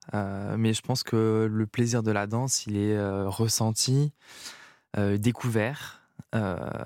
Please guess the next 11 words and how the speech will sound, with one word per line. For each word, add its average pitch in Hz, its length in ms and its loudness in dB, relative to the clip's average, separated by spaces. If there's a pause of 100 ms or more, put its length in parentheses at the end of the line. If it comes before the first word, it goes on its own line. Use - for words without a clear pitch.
(240)
à 110 120 0
travers 110 340 -4
son - 480 -2
propre - 480 -4
corps, 123 480 -2
à 104 60 -8
travers 107 280 -4
ses 104 280 0
émotions. 113 580 2
Donc, 113 340 0
on, 101 320 -2